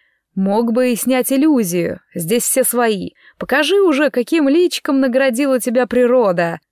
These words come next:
Принц сжал мои пальцы, слишком крепко для обычной поддержки, но я проигнорировала этот факт. Мне казалось, что ещё чуть-чуть, и здесь начнётся битва.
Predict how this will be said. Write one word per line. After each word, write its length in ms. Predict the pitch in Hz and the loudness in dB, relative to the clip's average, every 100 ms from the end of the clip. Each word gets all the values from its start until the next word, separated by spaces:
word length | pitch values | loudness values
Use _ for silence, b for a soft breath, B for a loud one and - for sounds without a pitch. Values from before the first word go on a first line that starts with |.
| _ | _
Принц 340 | 156 190 269 - | -6 -4 -4 -4
сжал 340 | 196 196 220 | -4 -2 -2
мои 180 | 233 269 | -2 -2
пальцы, 500 | 220 185 - 202 185 b b - | -4 -6 -6 -8 -10 b b -10
слишком 380 | - 285 - 208 | -6 -4 -4 -4
крепко 360 | 311 330 - | -2 -2 -4
для 300 | 180 208 208 b b | -4 -2 -4 b b
обычной 420 | 208 233 - 196 | -6 -4 -4 -6
поддержки, 680 | 208 247 202 196 - - 190 b b _ | -2 -2 -2 -4 -4 -6 -8 b b _
но 80 | 226 | -6
я 200 | 277 277 | -4 -4
проигнорировала 760 | 285 262 240 269 311 226 196 | -4 -2 -2 -2 -2 -2 0
этот 220 | 190 202 | -2 -4
факт. 400 | - 202 - - b b b b | -6 -6 -6 -14 b b b b
Мне 280 | 180 190 247 | -4 -2 -4
казалось, 440 | - 226 247 262 - | -4 -4 0 -2 -2
что 160 | - | -4
ещё 320 | 214 233 - | -4 -4 -6
чуть-чуть, 640 | - 226 - - 339 226 - b _ | -6 -8 -8 -2 -2 -2 -8 b _
и 100 | 170 | -12
здесь 300 | 151 247 - | -6 -6 -4
начнётся 520 | 233 - 240 247 240 | -6 -4 -4 -4 -4
битва. 460 | 202 277 160 - | -2 -4 -6 -10